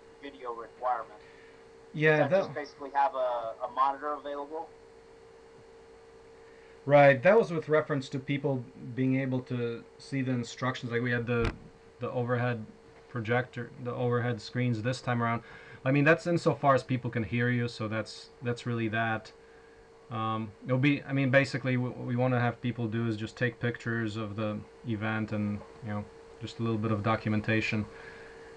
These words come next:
Speaker 2: Uh, biggest thing is to have the experience of
Speaker 1: Yeah.
Speaker 2: actually can people run it and,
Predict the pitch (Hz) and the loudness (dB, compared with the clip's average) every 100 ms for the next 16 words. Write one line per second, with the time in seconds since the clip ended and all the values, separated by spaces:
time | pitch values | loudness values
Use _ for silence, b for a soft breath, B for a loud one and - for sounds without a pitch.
0 | 117 113 - - - 127 165 165 - 139 | -2 -2 -2 -6 -2 6 8 8 6 6
1 | 127 - 123 117 110 107 123 113 117 113 | 6 4 4 4 2 2 4 4 4 2
2 | - 127 131 113 113 107 117 110 120 - | 4 4 6 4 2 2 0 2 2 2
3 | 117 113 110 113 110 107 104 101 | 2 2 4 4 4 2 0 -2